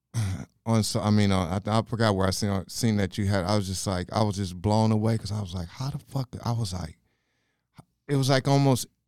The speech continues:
it was almost like I knew you were gonna get covid. Like, but you know how you, <clears throat> especially in this game, you know, certain things, you know, like,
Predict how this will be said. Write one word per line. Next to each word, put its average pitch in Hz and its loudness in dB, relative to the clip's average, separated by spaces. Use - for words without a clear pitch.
it 185 6
was 208 6
almost 208 6
like 175 4
I 156 6
knew 160 8
you 143 4
were 123 2
gonna 117 4
get 104 -2
covid. 104 0
Like, 107 2
but 175 2
you 233 2
know 233 6
how 208 4
you, 190 4
<clears throat> - -8
especially 214 4
in 180 6
this 156 4
game, 147 4
you 160 6
know, 139 6
certain 196 2
things, 156 0
you 151 2
know, 131 4
like, 117 4